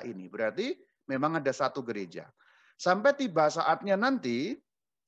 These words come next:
tahun empat tiga satu ada konsili Efesus yang kemudian membuat perpecahan gereja untuk pertama kalinya. Karena ada sekelompok yang tidak mengakui keputusan konsili Efesus.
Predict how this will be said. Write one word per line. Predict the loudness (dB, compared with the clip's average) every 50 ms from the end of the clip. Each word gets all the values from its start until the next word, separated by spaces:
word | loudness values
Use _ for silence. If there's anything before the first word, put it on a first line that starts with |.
| _ _ -18 _
tahun | -2 0 2 4 4 2 2 0
empat | 0 0 4 4 2 2 2 -4
tiga | -4 0 0 0
satu | 2 2 0 -2 0 -2 0 0
ada | 0 2 2 0 2
konsili | 2 0 0 0 -4 -4 -4 -2
Efesus | -2 -2 -2 -2 -4 -4 -4 -4 -4 -4 -4 0 -2
yang | -2 -2 -2
kemudian | -4 -4 -4 -4 0 2 2 2 2 0
membuat | -2 -2 0 0 0 2 2 0 0 -2 -8
perpecahan | -8 -8 -4 -4 -4 -2 -2 -2 -2 -2 -2 -4 -4
gereja | -6 -6 -6 -4 0 0 0 0
untuk | 0 -4 -6
pertama | -4 -6 -4 -2 -2 -2 -2 -2 -4 -4
kalinya. | -4 -6 -6 -6 -12 -14 -16 -20 -20 _ _ _ _ _ _ _ _ _ _ _
Karena | -4 -2 0 0 0 0 0
ada | 2 2 0
sekelompok | 0 0 -4 -2 0 2 4 4 4 4 2 0 -2 2
yang | 2 2 2 2 0 -4 -6
tidak | -8 -8 -4 2 2 2 2 2 -2 -12 _ _ _ _ _ -6
mengakui | -6 -2 0 0 0 0 0 -4 -4 -4 -2 -2 -2 -4 -4 -4
keputusan | -6 -6 -6 -6 -8 -8 -6 -8 -6 -2 -4 -4 -4 -2
konsili | -4 -2 -2 -2 -4 -6 -6 -6 -4 -4
Efesus. | -4 -4 -4 -6 -6 -6 -8 -12 -16 -16 -16 -18 -20 _